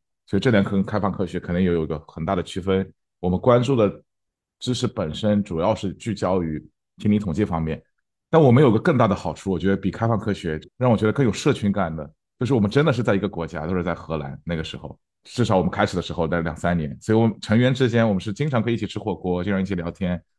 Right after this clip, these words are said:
经常一起去扯淡的这个过程。真的，我非常，非常同意玉芳的一个感觉，就是在这个过程当中，大家一起所谓的做社群，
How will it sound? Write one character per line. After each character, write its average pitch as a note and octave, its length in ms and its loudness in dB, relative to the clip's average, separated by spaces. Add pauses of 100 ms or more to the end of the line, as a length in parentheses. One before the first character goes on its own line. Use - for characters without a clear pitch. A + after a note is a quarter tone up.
(240)
经 A2 140 4
常 G2 160 4
一 G2+ 40 6
起 F#2+ 220 0
去 F2 480 -2
扯 F2 220 -2
淡 A2+ 280 6
的 E2 160 -8 (320)
这 G#2+ 120 -2
个 G2 40 2
过 F#2+ 200 -2
程。 - 160 -12 (640)
真 D#3+ 180 0
的， F3+ 120 2
我 A#2 140 0
非 - 180 -8
常， F#3 100 -6
非 D3+ 80 -6
常 D#3 140 -2
同 A2+ 200 -2
意 C3+ 40 -2
玉 D#3 120 -4
芳 B2 160 -4
的 B2 80 0
一 A#2 40 0
个 A2+ 40 -2
感 G2 180 -4
觉， F2+ 180 -6
就 G#2+ 120 -4
是 G#2+ 240 -2 (240)
在 - 200 -2
这 E3+ 100 -2
个 D#3+ 60 0
过 E3 120 0
程 B2+ 80 0
当 A#2+ 140 2
中， A#2+ 180 0
大 C3+ 140 -2
家 C#3 140 0
一 D3+ 80 -2
起 G2+ 320 -6
所 G2+ 240 0
谓 B2+ 160 2
的 A2+ 120 0
做 A#2 180 -2
社 A#2+ 200 -2
群， F2+ 320 -6